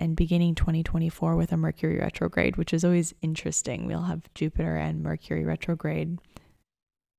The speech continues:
as we cross that threshold. And, um, that threshold is, is unique anyway. It's not, um, really a natural one. It's not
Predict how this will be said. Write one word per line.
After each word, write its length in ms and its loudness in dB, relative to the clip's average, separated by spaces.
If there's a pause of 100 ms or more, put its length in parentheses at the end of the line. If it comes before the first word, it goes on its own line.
(140)
as 180 -2
we 80 0
cross 340 -4
that 300 -4
threshold. 640 -4
And, 280 -6 (580)
um, 560 -6 (1300)
that 180 0
threshold 420 0
is, 380 0
is 200 -4
unique 460 -2
anyway. 420 -2
It's 220 -8
not, 500 -2 (300)
um, 320 -4
really 300 2
a 40 2
natural 600 -2
one. 440 2
It's 200 -8
not 240 -2